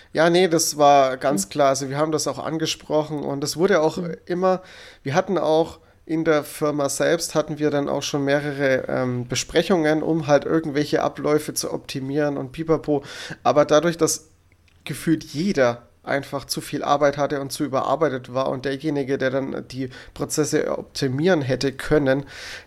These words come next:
Speaker 1: der hat sich dann halt auch einfach irgendwann aus zeitlichen Gründen nicht drum kümmern können, da was zu optimieren.
Speaker 2: Mhm.
Speaker 1: Und dann hat sich da halt auch nichts gebessert. Also ganz schwierig gewesen und, ähm,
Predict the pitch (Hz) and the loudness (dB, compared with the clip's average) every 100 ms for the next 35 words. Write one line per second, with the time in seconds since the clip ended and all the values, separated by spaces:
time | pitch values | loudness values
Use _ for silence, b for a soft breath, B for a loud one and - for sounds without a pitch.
0 | - 131 131 131 - - _ _ _ - | -2 4 6 4 2 -6 _ _ _ -8
1 | 143 - - 143 135 139 131 143 139 143 | -4 -4 -2 0 2 2 2 0 -2 -2
2 | 156 147 139 139 135 135 - - 139 143 | 0 0 0 2 2 0 -2 2 2 0
3 | - 143 143 151 143 127 - 127 117 - | -6 -6 -2 -2 -2 -6 -6 -8 -6 -4
4 | 151 127 113 113 113 - - 127 127 123 | -2 -2 -4 -8 -10 -14 -2 0 2 2
5 | 127 - 127 - 123 120 170 160 147 147 | 0 -6 -6 -8 -8 0 0 0 -2 -8
6 | B B B B - 135 131 127 143 165 | B B B B -10 -6 -2 0 0 -2
7 | 165 139 139 135 135 143 - - 151 - | 2 4 4 4 2 -2 -6 -6 -4 0
8 | 156 175 170 131 143 143 - B B B | 0 2 0 0 0 -2 -4 B B B
9 | 143 147 - 185 170 165 151 135 151 151 | 0 0 -2 -2 -2 -2 -4 -2 -2 -2
10 | 147 151 147 - 147 139 139 143 | -2 -2 -4 -2 4 4 4 0